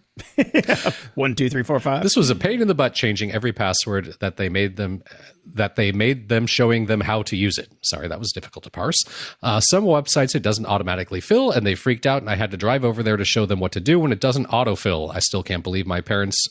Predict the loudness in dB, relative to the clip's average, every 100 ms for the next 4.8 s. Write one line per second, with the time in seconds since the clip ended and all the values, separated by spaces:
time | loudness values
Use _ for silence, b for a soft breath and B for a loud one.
0 | -2 -2 -2 -2 -2 0 0 0 0 0
1 | 0 -2 -2 -2 0 2 2 0 -2 -2
2 | 0 0 0 0 0 0 2 2 2 2
3 | 0 0 -2 -2 -4 -6 0 -2 0 -4
4 | -4 -4 -4 -6 -4 -2 -2 -4